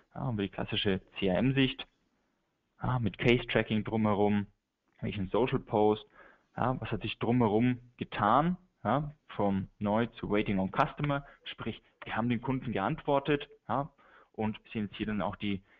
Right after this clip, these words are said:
die Kontakthistorie entsprechend hinterlegt, können jetzt hier natürlich dann aber auch direkt auf den User selber zugreifen.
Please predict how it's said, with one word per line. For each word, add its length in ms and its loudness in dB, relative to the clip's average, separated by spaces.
die 60 -4
Kontakthistorie 880 -4
entsprechend 480 -6
hinterlegt, 720 -2
können 140 -4
jetzt 100 -10
hier 120 -2
natürlich 240 -4
dann 120 -4
aber 140 -2
auch 80 -4
direkt 360 -8
auf 120 -14
den 240 -2
User 300 0
selber 340 2
zugreifen. 580 -10